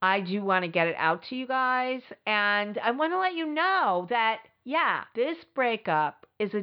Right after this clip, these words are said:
devastating loss, but it can absolutely be the best thing that ever happened to you. It's gonna force you to look at your issues. It's gonna force you to look at, how did I get into this relationship? Why don't I have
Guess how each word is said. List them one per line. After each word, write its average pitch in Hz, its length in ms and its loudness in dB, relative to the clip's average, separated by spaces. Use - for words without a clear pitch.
devastating 202 800 -2
loss, 151 320 0
but 196 180 4
it 190 100 -2
can 214 220 -6
absolutely 269 1400 -2
be 180 160 -2
the 170 100 -2
best 165 320 0
thing 170 140 -4
that 170 100 -2
ever 156 160 2
happened 180 280 -4
to - 20 -4
you. 233 140 0
It's 269 120 -2
gonna 294 260 0
force 339 240 4
you 269 60 -6
to 254 80 -2
look 247 140 -2
at 220 100 -14
your 240 100 -4
issues. 202 360 -4
It's 185 80 -14
gonna 185 320 -2
force 320 320 4
you 277 80 -4
to 254 100 0
look 247 180 0
at, 208 180 0
how 311 300 2
did 294 140 -8
I 226 220 2
get 208 160 -4
into 202 360 -8
this 185 280 2
relationship? 254 880 0
Why 202 160 4
don't 185 180 0
I 165 100 2
have 165 220 -2